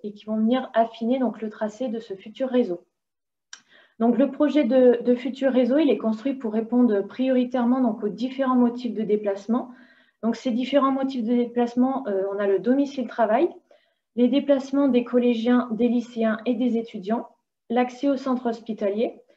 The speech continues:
les déplacements à vocation plutôt de loisirs et commerciaux, et enfin donc, la desserte des grands équipements culturels.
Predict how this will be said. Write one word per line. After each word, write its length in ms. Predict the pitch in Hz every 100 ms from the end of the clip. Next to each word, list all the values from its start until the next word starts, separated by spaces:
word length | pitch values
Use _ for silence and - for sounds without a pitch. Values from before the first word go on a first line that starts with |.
| _ _ -
les 140 | 247
déplacements 560 | 285 - 269 262 285 269
à 40 |
vocation 460 | 240 240 240 254 247
plutôt 300 | 233 226 247
de 100 | 220
loisirs 460 | 214 247 220 247
et 80 | 233
commerciaux, 720 | 233 220 214 - - 277 277 -
et 120 | 226
enfin 280 | 226 220 262
donc, 180 | 247 226
la 80 | 220
desserte 380 | 226 247 262
des 100 | 214
grands 240 | 208 233 247
équipements 440 | 233 233 226 240
culturels. 540 | 240 233 - 226 143